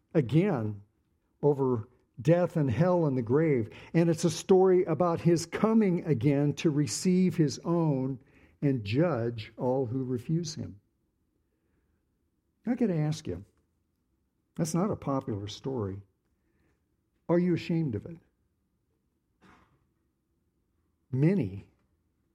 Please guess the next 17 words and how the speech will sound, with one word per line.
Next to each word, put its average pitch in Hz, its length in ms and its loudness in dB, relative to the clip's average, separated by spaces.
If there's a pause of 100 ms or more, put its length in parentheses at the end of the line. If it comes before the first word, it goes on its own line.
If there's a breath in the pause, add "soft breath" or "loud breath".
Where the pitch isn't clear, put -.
(520)
many 156 300 0
today 101 580 -8 (800)
are 107 60 -8
sticking 143 480 -4
that 117 240 -6
gospel 104 500 -8
in 107 160 -10
a - 20 -8
handkerchief 110 840 -10 (200)
and 110 160 -8
concealing 107 680 -10
it - 180 -20 (1300)
and 131 100 -4
saying 151 320 0
that's 110 200 -6
something 113 420 -8
else. 120 440 -12